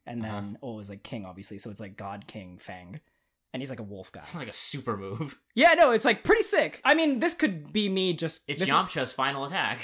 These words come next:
Speaker 1: Yeah, no, it's straight up. Like, this is, like, sort of, like, my headcanon, but, like, the connotation of ogre is, like, it does not match the monster 'cause he's, like, very majestic. He's kind of, like, King of the Forest kind of vibe. He's, like, a, like, this huge wolf, and then he has, like, spikes on his back that kind of, like, house, like, lightning.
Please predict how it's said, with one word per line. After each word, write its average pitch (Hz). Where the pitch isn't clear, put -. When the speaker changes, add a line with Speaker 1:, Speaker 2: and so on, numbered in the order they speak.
Speaker 1:
Yeah, 202
no, 262
it's 180
straight 226
up. 139
Like, 196
this 311
is, 339
like, 165
sort 185
of, 147
like, 139
my 139
headcanon, 127
but, 131
like, 127
the 160
connotation 269
of -
ogre 156
is, 135
like, 127
it 156
does 196
not 170
match 131
the 120
monster 139
'cause 113
he's, 123
like, 127
very 131
majestic. 110
He's 226
kind 330
of, 359
like, 240
King 180
of 165
the 147
Forest 147
kind 196
of 196
vibe. 190
He's, 175
like, 160
a, 151
like, 147
this 143
huge 214
wolf, 156
and 151
then 147
he 147
has, 143
like, 131
spikes -
on 214
his 202
back 208
that 151
kind 147
of, 139
like, 127
house, 127
like, 104
lightning. 98